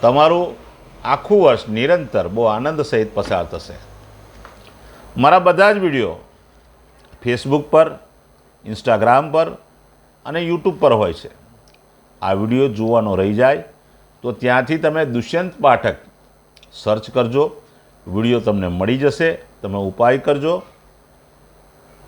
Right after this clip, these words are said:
બે હાથ જોડીને નમ્ર વિનંતી છે, પ્રાર્થના છે કે મારા વીડિયોને તમે અવશ્ય શેર કરો.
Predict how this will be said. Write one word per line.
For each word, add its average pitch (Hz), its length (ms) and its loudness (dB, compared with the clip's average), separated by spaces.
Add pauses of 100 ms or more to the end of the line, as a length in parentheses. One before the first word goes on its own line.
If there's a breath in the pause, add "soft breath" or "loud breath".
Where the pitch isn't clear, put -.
(800 loud breath)
બે 139 180 6
હાથ 156 300 4
જોડીને 160 800 -4 (440)
નમ્ર 143 400 0
વિનંતી 143 560 -2
છે, 160 280 0 (520)
પ્રાર્થના 135 580 2
છે 160 320 -2 (1300)
કે 156 400 6
મારા 131 300 4
વીડિયોને 135 580 2
તમે 117 440 -2 (1800)
અવશ્ય 175 500 2
શેર 123 360 0
કરો. 82 260 -12